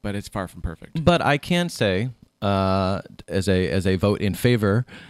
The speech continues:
Speaker 2: that I, 'cause I walk there a few times a week. I have a loop where I walk through Golden Gate Park, and people seem to get it.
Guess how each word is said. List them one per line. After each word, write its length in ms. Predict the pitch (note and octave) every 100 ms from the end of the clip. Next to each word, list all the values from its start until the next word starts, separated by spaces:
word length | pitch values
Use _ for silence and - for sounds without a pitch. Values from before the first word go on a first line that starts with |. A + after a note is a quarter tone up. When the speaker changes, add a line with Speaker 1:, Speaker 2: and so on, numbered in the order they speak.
| -
Speaker 2:
that 340 | F2+ G#2 G2 -
I, 160 | G2 G2+
'cause 160 | -
I 60 | G#2
walk 320 | G2+ A2+ A#2
there 160 | G#2 F2+
a 20 |
few 140 | -
times 240 | G#2 F#2 E2+
a 60 |
week. 280 | D#2 D2+ - -
I 60 | -
have 120 | E2+
a 60 | F2+
loop 280 | E2+ F2+ -
where 140 | F2+
I 20 |
walk 260 | F2 F#2+ -
through 120 | G#2
Golden 200 | F#2+ F#2
Gate 160 | E2+ -
Park, 220 | G2+ G2+
and 200 | - C3+
people 280 | - F3 D3
seem 160 | C3 A2
to 80 | F2
get 160 | G2
it. 120 | -